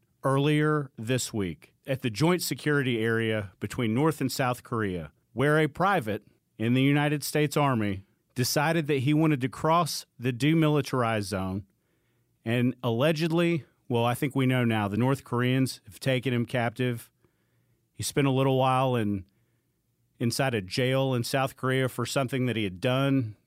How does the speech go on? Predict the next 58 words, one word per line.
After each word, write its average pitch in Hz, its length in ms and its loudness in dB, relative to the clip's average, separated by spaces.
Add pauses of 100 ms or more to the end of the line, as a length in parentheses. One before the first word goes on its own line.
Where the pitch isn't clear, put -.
We 139 140 -2
don't 131 140 2
know 123 120 2
a 127 60 0
ton 127 200 -2
of 110 80 -2
details 123 440 -2
there 123 200 -2
yet. 117 280 0 (420)
And 147 140 -2
the, 160 100 0
and 139 160 0
the, 139 240 0
and 135 100 0
the 135 60 2
military 156 400 2
thought 143 160 -2
he 143 80 0
was 127 140 -2
journeying 139 440 0
home, 139 380 -2 (500)
dishonorably 139 600 0
discharged, 139 640 -2
what 135 180 0
have 131 300 -2
you. 127 180 0
We're 117 120 -4
gonna 127 160 0
return 131 360 -2
him 127 120 0
home. 123 540 -2
He 123 140 -6
can 120 120 -2
go, 123 160 0 (520)
go 135 140 -2
about 139 200 0
his 123 140 -4
business 135 460 -2
and 123 80 0
his 101 120 -4
way 127 200 -2
of 120 120 -2
life. 127 400 -4 (680)
But - 80 -8
that's 208 180 0
not 214 140 0
what 208 80 2
he 202 80 0
does. 196 420 2 (460)
He 160 100 0
strolls 208 400 2
straight 185 340 0
up 196 140 0
to 185 100 -2
the 160 120 -2
D 165 240 2
M 170 120 2
Z 123 380 -4